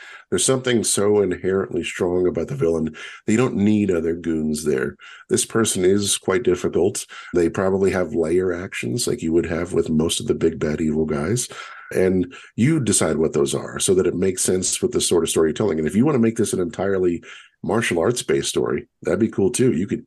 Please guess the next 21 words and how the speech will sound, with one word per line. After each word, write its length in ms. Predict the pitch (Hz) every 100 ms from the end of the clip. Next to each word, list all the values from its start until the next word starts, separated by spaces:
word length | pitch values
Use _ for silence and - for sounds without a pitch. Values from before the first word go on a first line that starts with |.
| -
easily 420 | 113 113 92 90
do 160 | 104 95
that 220 | 71 -
very, 320 | 82 98 98 - - -
very 140 | 117 117
well. 260 | 76 65
I 20 | 85
mean, 220 | 101 - - - -
I 80 |
mean, 120 | 101 117
you 80 |
can 80 | 117
imagine 420 | 107 98 110 113
just 200 | 95 90
using 360 | - 92 104 101
some 480 | - 87 82 80 -
overpowered 640 | 90 95 98 - 90 90 76
monk 420 | 73 80 90 - 80
as 320 | 82 80 76
the 180 | - 82
villain 540 | 76 90 104 64 71